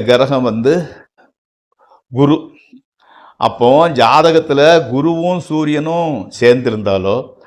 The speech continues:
அல்லது வந்து குரு ஒண்ணுக்கொண்ணு ஏழாம் வீடு எதிரெதிரா இருந்தாலோ, அந்த பூஜை அறையானது வீட்டுல வந்து வலதுபுறம் அமைந்திருக்கும். அதுல வந்து எப்படின்னா,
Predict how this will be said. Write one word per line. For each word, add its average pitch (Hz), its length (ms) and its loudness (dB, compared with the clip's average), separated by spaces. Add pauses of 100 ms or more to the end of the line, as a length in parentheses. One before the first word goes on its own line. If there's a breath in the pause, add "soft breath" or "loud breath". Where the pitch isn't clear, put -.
(280 loud breath)
அல்லது 147 360 4
வந்து 147 280 4 (100)
குரு 147 260 2 (180)
ஒண்ணுக்கொண்ணு 147 600 -2
ஏழாம் 135 300 4
வீடு 123 240 -4
எதிரெதிரா 135 580 0
இருந்தாலோ, 110 540 0 (580 loud breath)
அந்த 143 240 0 (100)
பூஜை 202 440 2
அறையானது 135 600 2 (360)
வீட்டுல 175 440 0
வந்து 135 280 0
வலதுபுறம் 135 600 0 (1160 soft breath)
அமைந்திருக்கும். 113 680 -4 (840 loud breath)
அதுல 156 280 4
வந்து 160 300 2
எப்படின்னா, 160 380 0